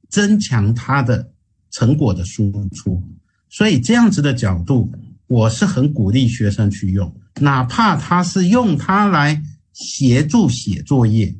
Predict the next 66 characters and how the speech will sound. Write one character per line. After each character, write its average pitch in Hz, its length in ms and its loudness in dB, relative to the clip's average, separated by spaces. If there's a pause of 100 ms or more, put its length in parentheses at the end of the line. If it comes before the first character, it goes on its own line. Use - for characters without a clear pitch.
因 202 140 4
为 220 120 2
未 226 260 2
来 151 200 2
呢， 151 320 2 (260)
这 208 140 0
一 214 100 4
群 190 300 2
人 127 360 2 (380)
他 185 360 0
一 160 100 2
定 247 180 6
也 143 140 4
是 180 140 0
用 190 200 2
A 170 180 2
I，A 170 640 0
I 170 140 2
的 127 260 2
这 151 140 0
个 127 140 2
叫 139 180 2
Chat 170 340 0
G 127 160 0
P 123 180 2
T 131 200 0
好 98 160 0
了， 85 100 -4 (360)
来 185 180 2
帮 220 180 2
他 220 100 4
先 220 300 4
拟 135 160 6
一 151 40 4
份 214 200 4
草 139 240 0
稿， 113 300 -2 (180)
拟 175 160 4
完 196 220 4
草 214 180 0
稿 196 180 0
他 190 140 0
修 185 260 0
一 185 80 2
修 175 220 2
就 214 220 0
可 202 160 0
以 208 120 2
给 139 180 0
领 123 200 4
导 127 200 2
啦。 98 240 0 (400)
对 240 220 2
于 180 120 2
领 165 220 4
导 165 180 2
来 131 120 2
讲， 127 260 0
我 185 220 4
只 113 320 -2
要 175 200 2
这 175 140 0
个 147 140 -2
稿 95 240 -2
子 98 160 -6
是 165 240 -4